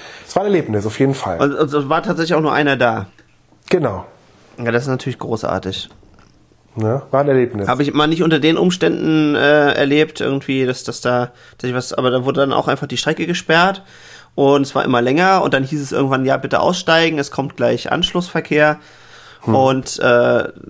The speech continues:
Speaker 2: ja, das war natürlich dann besonders lustig irgendwie. Und dann stehst du halt dann irgendwo, auf, war auch so eine Stadt so ein bisschen weiter außerhalb. Ich glaub,
Speaker 1: Mhm.
Speaker 2: Niedernhausen oder Idstein oder sowas war das und ich wollte eigentlich auch nur noch nach Hause.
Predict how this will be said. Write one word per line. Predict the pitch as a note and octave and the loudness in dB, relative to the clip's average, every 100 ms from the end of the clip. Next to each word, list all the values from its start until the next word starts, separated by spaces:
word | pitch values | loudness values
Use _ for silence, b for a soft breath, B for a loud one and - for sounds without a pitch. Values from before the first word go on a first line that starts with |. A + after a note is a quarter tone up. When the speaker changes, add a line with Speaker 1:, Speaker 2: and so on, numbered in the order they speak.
| - - - - - | -18 -20 -18 -16 -4
Speaker 2:
ja, | A#2 G#2+ - | 0 0 -2
das | G#2+ - | -4 -2
war | B2 | 0
natürlich | B2+ A#2 A2+ | 0 0 -2
dann | A#2 A2 | -2 -2
besonders | A2 A2+ G#2+ | 0 0 0
lustig | G#2 G#2+ - - | -2 -6 -6 -4
irgendwie. | A2 G#2+ A#2 | -6 -4 -4
Und | A2 A2+ | -2 -4
dann | A2+ A2+ | -6 -6
stehst | - B2+ - | -4 -4 -2
du | B2+ | 0
halt | A#2+ | 0
dann | B2 A#2 | 0 0
irgendwo, | A#2+ - A#2+ A#2+ A#2 | 0 0 0 4 4
auf, | - A#2 - - | 4 2 -2 -8
war | A#2+ B2+ A#2+ | -8 -2 -2
auch | - | -2
so | A#2 | -6
eine | |
Stadt | - C3 - | -4 -4 -4
so | A2+ | -6
ein | |
bisschen | - A#2 A#2 | -4 -2 0
weiter | B2+ B2+ A2 - | 0 2 2 2
außerhalb. | D3+ D3 C#3+ D3 C#3 - B B B B | 0 0 2 2 0 -10 B B B B
Ich | - | -18
glaub, | - A#2 C3+ | -2 0 2
Speaker 1:
Mhm. | A2+ G#2 B2+ | 0 -2 0
Speaker 2:
Niedernhausen | B2 A#2+ A2+ G#2+ A#2+ D#3 D3 D3 | 2 2 0 0 2 0 0 -2
oder | A#2+ A#2 | -2 -2
Idstein | - - - D#3+ D#3+ | -2 -4 0 0 0
oder | D3 | -2
sowas | C#3+ C#3 C3+ | -2 -2 0
war | C3+ | 2
das | C3 - | 0 -4
und | |
ich | - | -4
wollte | A#2+ A#2+ | -2 0
eigentlich | A#2+ A#2 | -2 -2
auch | - | -2
nur | C3 A#2+ | 0 0
noch | A#2 | -2
nach | A2+ | 0
Hause. | A2+ A#2 D#3 F3 | 0 2 2 2